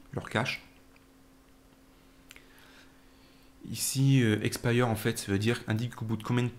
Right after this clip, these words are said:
temps les serveurs esclaves considéreront que le serveur maître n'est plus disponible s'il ne répond pas. Donc là, en l'occurrence, c'est one week.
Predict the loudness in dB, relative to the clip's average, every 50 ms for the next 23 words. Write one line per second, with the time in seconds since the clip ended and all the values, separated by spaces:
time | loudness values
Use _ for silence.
0 | -16 -8 -4 -2 -2 0 0 -2 -2 -2 -2 0 0 0 0 -2 -4 -2 -2 0
1 | 0 -2 -4 -10 -18 -20 -20 -20 -20 -20 -20 -20 -20 -20 -20 -20 -10 -6 -4 -4
2 | -2 -2 0 2 2 2 2 2 2 2 2 2 2 2 4 4 4 4 2 2
3 | 0 0 0 0 0 2 2 2 0 0 -2 -4 -4 -2 -2 -2 0 0 0 0
4 | 0 0 0 0 -2 0 0 0 -2 -2 -4 -6 -4 -2 -2 -2 -2 -4 -4 -4
5 | -4 -4 -4 -4 -6 -6 -4 -4 -4 -6 -6 -6 -4 -4 -4 -4 -2 -2 -2 -2
6 | -2 -2 -4 -6 -10 -18